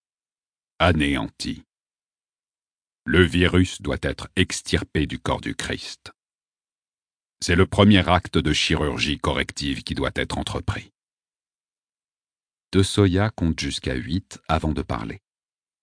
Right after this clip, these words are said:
À moi de trouver l'enfant, dit-il, et à ce guerrier de la tuer. Oui, déclare Lourdusami.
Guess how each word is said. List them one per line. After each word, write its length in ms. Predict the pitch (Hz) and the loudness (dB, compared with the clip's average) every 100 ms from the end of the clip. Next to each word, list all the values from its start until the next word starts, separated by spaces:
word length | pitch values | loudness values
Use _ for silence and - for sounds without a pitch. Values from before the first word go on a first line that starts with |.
| _ _ _ _ _ _ _ _ _ _ _ _ _ - | _ _ _ _ _ _ _ _ _ _ _ _ _ -8
À 140 | 80 71 | -6 -2
moi 240 | 76 80 | 0 -2
de 120 | 65 | -2
trouver 320 | 58 71 62 | -6 -6 -6
l'enfant, 480 | 62 58 - 87 107 - _ _ _ _ - | -6 -8 -6 -2 -2 -4 _ _ _ _ -14
dit-il, 600 | 117 127 - 82 101 110 - _ _ _ _ _ _ - | -8 -8 -4 -2 -2 -4 -10 _ _ _ _ _ _ -4
et 260 | 78 76 | 0 0
à 100 | 71 | -2
ce 480 | 71 - 73 69 64 60 | -4 -6 -6 -6 -8 -8
guerrier 540 | - 76 65 67 98 117 _ _ _ _ _ _ _ _ - | -6 -4 -4 -2 -2 -2 _ _ _ _ _ _ _ _ -6
de 80 | 80 | -2
la 140 | 90 | -2
tuer. 380 | - 80 62 - _ _ _ _ _ _ _ _ _ _ _ _ _ - | -4 -6 -8 -10 _ _ _ _ _ _ _ _ _ _ _ _ _ -8
Oui, 340 | 52 58 - _ _ _ _ _ - | -4 -6 -8 _ _ _ _ _ -8
déclare 380 | 69 - 78 69 | -8 -4 -4 -4
Lourdusami. 720 | 71 65 64 - 60 60 | -8 -8 -8 -8 -8 -10